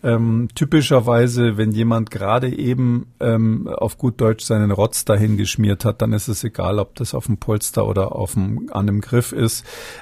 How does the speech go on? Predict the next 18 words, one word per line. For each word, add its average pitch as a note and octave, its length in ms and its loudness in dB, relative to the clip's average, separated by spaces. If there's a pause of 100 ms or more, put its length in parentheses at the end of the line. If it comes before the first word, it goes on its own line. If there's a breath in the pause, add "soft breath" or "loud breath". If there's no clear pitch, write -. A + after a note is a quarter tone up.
Ähm, G#2+ 380 0
dann G#2+ 320 4
wollen A2 180 4
Sie A2+ 140 0
das G#2+ 220 -4
definitiv A2+ 640 0
nicht A2 200 0
im A2 100 0
Gesicht G2+ 440 -4
haben A2 280 2
und G#2+ 220 -6
deshalb G#2 400 -4 (640 loud breath)
kann A2+ 180 -2
ich G#2 80 0
nur A2 100 0
dringend A2 380 0
empfehlen, G#2 760 -2 (140)
ähm, G2 380 -2